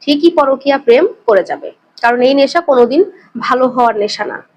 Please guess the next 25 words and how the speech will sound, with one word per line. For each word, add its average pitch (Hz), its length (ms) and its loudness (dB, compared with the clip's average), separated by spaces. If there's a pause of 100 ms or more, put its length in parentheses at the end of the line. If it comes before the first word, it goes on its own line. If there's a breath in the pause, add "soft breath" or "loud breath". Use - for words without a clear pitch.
(360 loud breath)
তাই 339 200 0
বলবো, 320 520 2 (260)
সবসময় 277 720 0 (1300 soft breath)
পুরুষের 339 480 4 (240)
দুইটা 294 400 2
বউ 285 360 2
থাকা 262 440 -2
ভালো 269 440 0 (160)
কথাটা 294 360 0
নেগেটিভলি 254 800 -2
বা 214 160 2
পজিটিভলি 240 680 -2
কোনো 247 300 4
দিক 240 240 -6
হিসেবে 233 340 0
আমি 262 200 -2
বলিনি। 294 420 0 (520 loud breath)
মানুষ 285 420 0
পরকীয়া 320 440 2
থেকে 294 360 0
দূরে 262 260 2
সরে 285 260 0
আসুন, 262 420 -4
এটাই 311 340 0
আমার 247 260 0